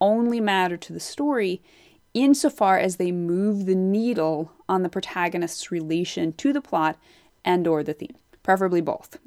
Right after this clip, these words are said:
of course. If, for the moment, we simplify the idea of theme to a question, then the supporting characters will reflect that theme by positing various answers.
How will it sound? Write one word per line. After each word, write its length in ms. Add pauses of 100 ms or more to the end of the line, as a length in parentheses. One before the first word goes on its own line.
of 100
course. 320 (1120)
If, 160
for 340
the 80
moment, 300
we 120
simplify 680
the 140
idea 340
of 160
theme 360
to 120
a 40
question, 600 (560)
then 500
the 100
supporting 540
characters 560
will 380
reflect 640
that 340
theme 420 (600)
by 220
positing 720
various 520
answers. 540